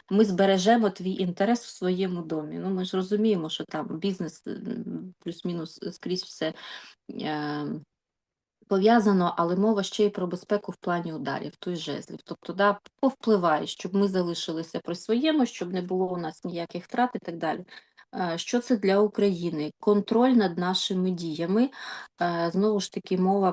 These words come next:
про якісь удари, про підсилення України, тобто в-, вплинь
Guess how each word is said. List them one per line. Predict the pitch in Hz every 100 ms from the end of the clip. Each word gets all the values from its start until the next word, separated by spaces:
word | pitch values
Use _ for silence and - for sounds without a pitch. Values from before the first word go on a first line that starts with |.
| -
про | 185 180 175 170 165 156 160
якісь | 180 185 240 -
удари, | 202 170 160 160 170 202 -
про | - 190 185 185 185
підсилення | 214 - 196 175 170 175 180
України, | 185 185 180 175 185 175 170
тобто | 185 - 185
в-, | - _ -
вплинь | - - 208 208 214